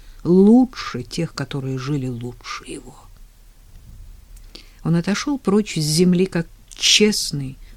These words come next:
русский человек, как верный патриот России матери, которая волею судьбы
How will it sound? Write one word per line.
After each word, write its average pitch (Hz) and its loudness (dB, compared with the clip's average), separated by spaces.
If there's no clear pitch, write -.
русский 151 -2
человек, 151 -6
как 180 -2
верный 180 4
патриот 165 -4
России 151 -6
матери, 123 -10
которая 165 -2
волею 220 0
судьбы 160 -2